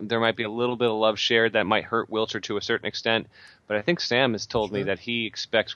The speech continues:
Speaker 1: Wiltjer to have a McDermott light type of year for the season ahead, which would, I could definitely potentially see and would be really interesting. Uh, but I,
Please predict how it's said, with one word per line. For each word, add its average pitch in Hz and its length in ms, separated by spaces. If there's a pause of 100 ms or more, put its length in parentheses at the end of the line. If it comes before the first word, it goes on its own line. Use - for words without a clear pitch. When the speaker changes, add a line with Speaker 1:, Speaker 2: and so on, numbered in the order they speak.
Speaker 1:
Wiltjer 117 460
to 104 80
have 101 580 (440)
a 95 60
McDermott 107 680
light 107 380
type 107 260
of 104 120
year 110 180
for - 100
the - 80
season 104 320
ahead, 101 260
which 117 220
would, 107 120 (280)
I 104 80
could 127 160
definitely 139 380
potentially 110 520
see 120 460
and 92 100
would 98 120
be 101 120
really 104 320
interesting. 95 560 (420)
Uh, 82 360 (120)
but 117 120
I, 123 180